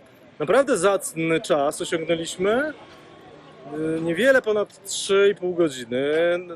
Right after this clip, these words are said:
tym ekspresowym, e, autobusikiem, więc ja jestem bardzo zadowolony. Co więcej, szukam teraz miejscówek na miejscu, bo,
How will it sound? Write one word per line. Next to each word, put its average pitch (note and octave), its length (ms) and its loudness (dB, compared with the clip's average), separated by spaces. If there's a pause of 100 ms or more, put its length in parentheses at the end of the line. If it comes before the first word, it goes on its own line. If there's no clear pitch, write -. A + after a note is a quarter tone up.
(140)
tym D#3 160 -2
ekspresowym, D3+ 720 -2
e, - 40 -4
autobusikiem, C#3 920 -4
więc C3 400 -4 (380)
ja B2 300 -2
jestem D#3 460 -2 (420)
bardzo C3+ 340 0
zadowolony. A#2 680 -4 (440)
Co E3 160 -2
więcej, E3+ 480 0
szukam F3 300 -2
teraz E3 260 0
miejscówek F3 520 -2
na D3+ 60 -2
miejscu, C#3+ 420 -2
bo, C3 320 2